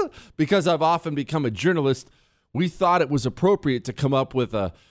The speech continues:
some kind of sound from my precious soundboard where everyone would get to hear when I'm getting ready to be a journalist. But here's, here was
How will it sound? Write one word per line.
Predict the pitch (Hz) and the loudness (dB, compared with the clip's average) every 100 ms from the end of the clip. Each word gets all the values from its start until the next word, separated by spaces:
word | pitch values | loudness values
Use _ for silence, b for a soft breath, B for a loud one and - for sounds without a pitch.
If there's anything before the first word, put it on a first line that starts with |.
| b | b
some | - 214 214 | -4 -2 0
kind | 185 202 | 0 0
of | 139 | 0
sound | - - 208 214 180 135 | -2 2 4 4 2 0
from | 127 | -2
my | 113 113 | 0 -2
precious | - 185 - 143 | 4 4 4 -2
soundboard | - 214 196 190 180 117 110 113 113 b b | 0 2 4 4 2 2 2 0 -4 b b
where | 156 156 | 0 4
everyone | 160 185 180 151 156 139 | 4 4 2 2 0 2
would | 135 | 0
get | 113 160 | 0 -2
to | - | -4
hear | 113 - 254 240 147 107 120 - b b - _ _ _ - | -12 -4 0 2 4 4 0 -2 b b -20 _ _ _ 0
when | 123 120 | 4 4
I'm | 143 | 4
getting | 131 139 131 | 4 2 2
ready | 123 127 | 2 2
to | 113 | 2
be | 104 131 | 2 2
a | |
journalist. | 123 165 202 147 117 - | 2 2 2 2 -2 2
But | 277 - | 0 0
here's, | - 247 220 | -8 -2 0
here | 165 214 | 2 4
was | 190 - | 2 -4